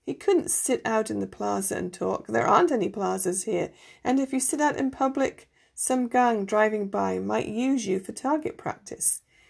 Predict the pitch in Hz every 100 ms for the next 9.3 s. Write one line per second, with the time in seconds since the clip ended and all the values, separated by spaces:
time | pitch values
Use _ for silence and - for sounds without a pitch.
0 | _ _ 269 - 349 - 269 240 - 247
1 | 247 247 262 254 285 - 196 - _ _
2 | _ _ - - 240 240 226 226 233 240
3 | 233 233 226 220 226 - - - 220 226
4 | 214 214 185 185 - 220 196 190 214 196
5 | 190 190 202 175 - - - _ _ _
6 | _ - 262 262 214 185 165 - - -
7 | - - _ _ _ _ _ _ 285 -
8 | 254 233 202 - 226 165 - - 233 -
9 | 78 - -